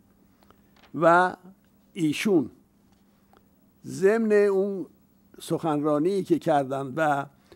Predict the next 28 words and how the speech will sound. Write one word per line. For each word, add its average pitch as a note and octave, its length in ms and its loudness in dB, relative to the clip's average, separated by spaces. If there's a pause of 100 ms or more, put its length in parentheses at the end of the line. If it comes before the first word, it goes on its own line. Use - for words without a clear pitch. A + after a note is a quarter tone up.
(340)
حکومت E3+ 520 2
صد D3+ 360 2
روزه E3 380 2
خودشون D3+ 500 0
رو B2+ 300 -4 (520)
معرفی D3+ 480 -2
کردن D3 320 0
که D3+ 120 -4
بله E3 300 0
این D3+ 120 -2
کارا D3 280 -4
رو D3 60 -4
ما D3 140 -4
کردیم C#3 380 -2
و - 20 -4
فلان C#3+ 280 -8
کردیم، E3+ 640 -2 (600)
حالا G3+ 680 2 (420)
دوباره G3 380 8
در G#3 240 2
همون A#3 540 0
وضعیت G#3 580 0 (460)
سخن A#3+ 560 0
از G3+ 260 -2 (120)
امن F#3 600 4
بودن E3+ 560 4 (1200)
داخل F3+ 500 2
ایران F3 800 2